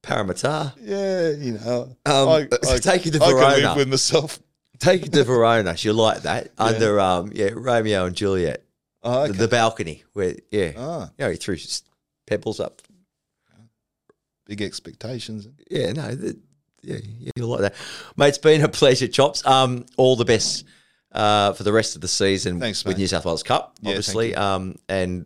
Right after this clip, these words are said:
Speaker 1: this weekend at Lidcombe on s-, Lidcombe Oval, Saturday afternoon, doubleheader. Jersey Flag at midday against the Bulldogs.
Speaker 2: Yeah.
Speaker 1: And New South Wales Cup, uh,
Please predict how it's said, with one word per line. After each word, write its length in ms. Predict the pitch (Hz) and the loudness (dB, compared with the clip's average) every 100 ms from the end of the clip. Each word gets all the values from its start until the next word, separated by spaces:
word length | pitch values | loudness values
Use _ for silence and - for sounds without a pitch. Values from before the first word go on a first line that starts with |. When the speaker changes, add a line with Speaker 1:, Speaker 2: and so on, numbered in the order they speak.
| _ - | _ -8
Speaker 1:
this 200 | 104 104 | -4 -2
weekend 420 | 92 95 87 - | -2 -2 -4 -6
at 180 | 90 85 | -6 -4
Lidcombe 320 | 92 - 92 | -6 -4 -6
on 160 | 90 | -6
s-, 300 | 82 - - - | -6 -4 -4 -4
Lidcombe 340 | 98 90 90 | -6 -4 -2
Oval, 140 | 82 | -2
Saturday 380 | 80 104 87 85 | -2 -2 -2 -2
afternoon, 340 | 82 87 90 90 | -2 -2 -4 0
doubleheader. 580 | 107 101 95 107 175 - - - - 65 | 0 0 -2 -2 -2 -8 -20 -18 -20 -10
Jersey 340 | - 117 104 101 | 0 2 2 -2
Flag 280 | - 104 | 0 0
at 100 | 92 | 0
midday 760 | 98 104 87 104 101 98 98 98 | -2 -4 -2 0 2 2 0 -2
against 360 | 92 110 104 - | -4 -4 -4 -4
the 120 | 87 | -6
Bulldogs. 640 | _ - 98 113 147 147 | _ -4 0 0 0 -2
Speaker 2:
Yeah. 80 | 104 - - - - - | -6 -8 -20 -20 -16 -4
Speaker 1:
And 280 | 92 92 95 | 0 0 -2
New 120 | 101 | -2
South 200 | 98 87 | -4 -2
Wales 240 | 87 90 | -2 -2
Cup, 400 | - - - - _ - | -2 -4 -4 -10 _ -10
uh, 300 | 92 90 - | -6 -6 -8